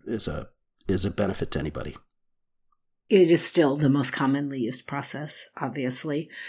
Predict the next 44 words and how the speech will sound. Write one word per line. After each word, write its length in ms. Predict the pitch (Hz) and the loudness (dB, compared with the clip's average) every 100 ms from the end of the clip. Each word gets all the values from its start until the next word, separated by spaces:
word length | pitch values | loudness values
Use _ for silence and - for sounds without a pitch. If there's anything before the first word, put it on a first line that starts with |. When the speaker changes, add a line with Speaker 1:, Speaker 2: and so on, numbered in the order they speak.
| - - | -14 0
Speaker 2:
I 120 | 190 | 4
mean, 200 | 180 160 | 6 6
I'm, 200 | 170 180 185 | 6 4 8
I'm 180 | 185 | 10
a 80 | 226 | 10
big 180 | 185 175 | 10 6
fan 480 | - - 170 175 170 | 4 2 4 4 2
of 180 | 156 - | 0 -6
the 100 | 156 | -6
concept 760 | - 170 170 - 131 90 - | -2 2 2 2 0 -2 -8
of 160 | - 143 - | -16 -16 -6
integrated 560 | 139 143 131 127 135 | -4 -2 0 -2 -2
project 380 | - 135 131 135 | -4 -4 -4 -6
delivery. 680 | 151 147 151 160 - - - _ _ - - _ | -6 -8 -10 -12 -14 -16 -20 _ _ -20 -20 _
The 120 | 160 | -4
problem 600 | 131 - 180 170 170 156 143 | -2 2 4 4 4 2 0
is, 480 | 165 160 156 139 - | 0 -2 -2 -4 -6
is 440 | 180 185 175 - | -8 -6 -6 -6
a 80 | - | -4
lot 260 | 147 151 156 | -4 -2 -2
of 80 | 147 | -2
owners 640 | 160 151 151 147 - - - _ | -2 -2 -2 -4 -8 -8 -14 _
don't 240 | 147 139 - | 0 0 0
want 160 | 156 | 0
to 80 | 151 | 2
buy 140 | 139 | 4
into 280 | 139 165 165 | 6 4 4
that 180 | 143 131 | 2 0
unless 240 | 151 123 156 | 0 2 2
it's 180 | 131 | 0
really 400 | 143 135 139 147 | -4 -2 2 4
large 480 | 143 139 135 135 - | 4 2 0 -2 -4
projects, 500 | - 156 170 147 - | -2 0 0 -2 -4
because 460 | - 139 131 143 - | -4 -4 -2 -2 -2
you've 120 | - | -2
got 160 | 180 139 | -2 -2
all 100 | 147 | 0
these 180 | 151 | -2
people 340 | - 147 147 143 | -2 -4 -4 -6
on 280 | 170 139 127 | -2 -2 0
board 460 | 151 214 190 156 | 2 2 2 -2
from 220 | - 135 | -4 -4
day 180 | 127 143 | 0 -2
one 420 | 139 135 139 190 | -2 -2 -2 -4